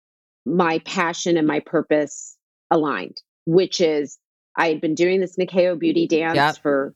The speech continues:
Speaker 1: eighteen
Speaker 2: Yep.
Speaker 1: years at that point.
Speaker 2: God,
Speaker 1: I,
Speaker 2: that's
Speaker 1: the brand
Speaker 2: so
Speaker 1: had now
Speaker 2: crazy.
Speaker 1: sold,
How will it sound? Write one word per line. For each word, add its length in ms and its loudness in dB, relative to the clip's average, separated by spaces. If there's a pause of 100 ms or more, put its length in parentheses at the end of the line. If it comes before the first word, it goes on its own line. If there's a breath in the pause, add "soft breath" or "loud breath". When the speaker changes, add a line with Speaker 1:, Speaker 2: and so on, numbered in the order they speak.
(240)
Speaker 1:
eighteen 380 2
Speaker 2:
Yep. 180 4
Speaker 1:
years 140 -4
at 100 -4
that 260 -2
point. 380 0 (720)
Speaker 2:
God, 120 2
Speaker 1:
I, 160 0
Speaker 2:
that's 180 0
Speaker 1:
the 60 -2
brand 200 2
Speaker 2:
so 80 2
Speaker 1:
had 100 0
now 120 2
Speaker 2:
crazy. 200 0
Speaker 1:
sold, 380 2